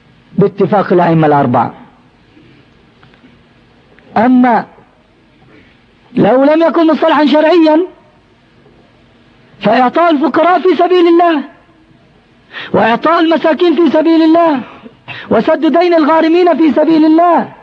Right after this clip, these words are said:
لكن إذن العطف يقتضي التغاير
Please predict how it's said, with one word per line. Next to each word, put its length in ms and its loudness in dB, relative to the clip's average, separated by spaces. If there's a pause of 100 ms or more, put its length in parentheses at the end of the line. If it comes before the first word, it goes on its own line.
(600)
لكن 560 0 (500)
إذن 440 0 (1600)
العطف 500 0
يقتضي 520 -2
التغاير 640 0